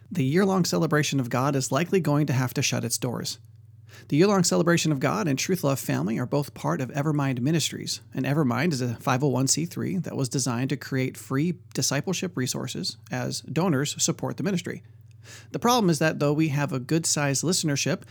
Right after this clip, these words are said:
and though we have been growing in reach the past two years, we are not growing in donations.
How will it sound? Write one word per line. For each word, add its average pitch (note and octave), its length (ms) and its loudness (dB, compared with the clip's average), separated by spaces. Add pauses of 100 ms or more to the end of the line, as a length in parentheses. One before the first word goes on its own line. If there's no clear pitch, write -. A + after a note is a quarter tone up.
(220)
and C#3 160 0
though C#3+ 120 6
we D3+ 140 6
have C3+ 160 2
been C#3 160 2
growing D#3 460 4
in B2+ 240 -2
reach E3+ 360 0
the C3 140 -6
past C3 280 -4
two C3+ 100 -4
years, C3 340 -2 (300)
we E3 100 2
are E3+ 100 6
not D#3 280 2
growing B2 380 -2
in B2 260 0
donations. A#2+ 640 -4